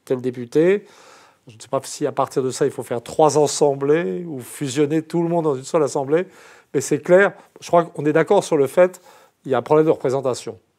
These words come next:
Et il faudrait que les gens commencent à réfléchir dessus. Parce que sans ça, c'est pas,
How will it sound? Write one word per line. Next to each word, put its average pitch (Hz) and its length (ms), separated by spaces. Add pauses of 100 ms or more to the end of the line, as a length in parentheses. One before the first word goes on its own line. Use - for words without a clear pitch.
(160)
Et 123 80
il 117 60
faudrait 123 280
que - 60
les 120 100
gens 127 100
commencent 120 280
à 117 60
réfléchir 117 380
dessus. 107 380 (560)
Parce 117 140
que 143 80
sans 127 160
ça, 180 280 (360)
c'est 143 160
pas, 180 340